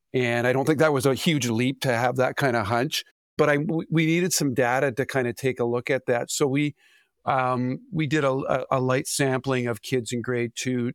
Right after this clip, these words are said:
two to, to eight, particularly as it related to mathematics.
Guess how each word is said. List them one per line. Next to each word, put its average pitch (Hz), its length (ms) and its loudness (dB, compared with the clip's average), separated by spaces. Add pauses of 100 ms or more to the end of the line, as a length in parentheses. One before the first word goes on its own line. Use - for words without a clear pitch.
(100)
two 131 300 -4
to, 120 420 -2
to 131 180 0 (100)
eight, 123 300 -2 (920)
particularly 127 760 0
as 117 160 0
it 123 40 0
related 117 500 0
to 123 100 -4
mathematics. 113 880 -2